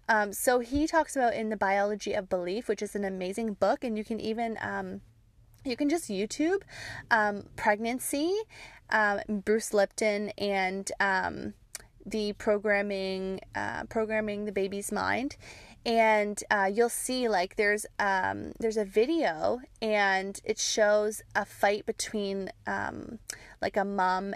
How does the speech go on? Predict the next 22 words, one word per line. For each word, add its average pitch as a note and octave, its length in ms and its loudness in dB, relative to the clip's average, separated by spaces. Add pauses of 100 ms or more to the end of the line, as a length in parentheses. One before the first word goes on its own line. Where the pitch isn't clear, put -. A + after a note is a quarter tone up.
(100)
and F#3 400 -2
whoever G3 400 2
else, - 320 -2
maybe F#3+ 220 -2
it's - 140 -8
the F#3+ 60 -6
husband F3+ 360 -2
or F3+ 80 -4
whatever. F#3 360 0 (340)
And A3 200 2
it's G#3+ 160 -2
a G#3 80 2
really, G#3+ 520 2
like, F3+ 320 -2 (120)
it's G3+ 140 -6
an G#3 80 0
intense - 640 -4
fight. E3+ 300 0 (360)
And G#3+ 360 2
they G#3+ 260 2
did A#3+ 160 2
an B3+ 100 -6